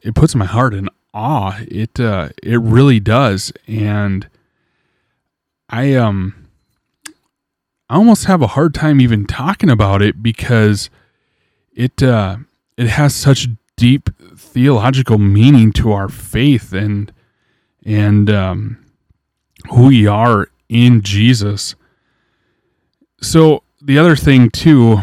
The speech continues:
with this song is that we know through it, it's also speaking that Jesus is always present with us,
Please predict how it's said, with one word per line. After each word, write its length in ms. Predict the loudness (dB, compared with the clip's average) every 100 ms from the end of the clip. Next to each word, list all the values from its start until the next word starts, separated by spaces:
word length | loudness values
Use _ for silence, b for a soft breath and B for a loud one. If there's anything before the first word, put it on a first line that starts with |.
| 0
with 180 | 0 0
this 160 | -2
song 360 | 0 0 2 2 0
is 180 | 0 2
that 400 | 2 0 -6 -14 _
we 180 | 2 6
know 400 | 6 6 6 2
through 320 | 0 0 2
it, 140 | 2 -2
it's 200 | -8 -4
also 240 | -4 -2 -4
speaking 500 | -2 -2 2 0 2
that 360 | 0 -2 -8 -16 _ _ _ _ _ _ 0
Jesus 400 | 2 2 0 2
is 120 | 4
always 240 | 4 2
present 500 | 0 -2 0 0 2
with 180 | 0 2
us, 220 | 0 0